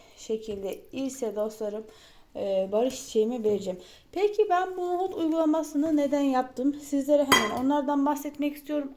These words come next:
Arkadaşlar şöyle elimde tutarak göstereyim. E, birkaç tane daha yapmıştım. Arkadaşlar nohutta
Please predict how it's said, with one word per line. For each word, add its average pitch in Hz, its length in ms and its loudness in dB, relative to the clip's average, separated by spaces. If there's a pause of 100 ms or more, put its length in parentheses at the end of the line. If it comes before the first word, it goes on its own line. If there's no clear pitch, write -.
Arkadaşlar 277 680 -4 (420)
şöyle 285 300 0
elimde 254 480 0
tutarak 226 460 -4
göstereyim. 240 600 0 (380)
E, 202 220 4
birkaç 269 320 -2
tane 240 200 0
daha 226 80 2
yapmıştım. 220 300 -2
Arkadaşlar 294 600 0
nohutta 302 500 -2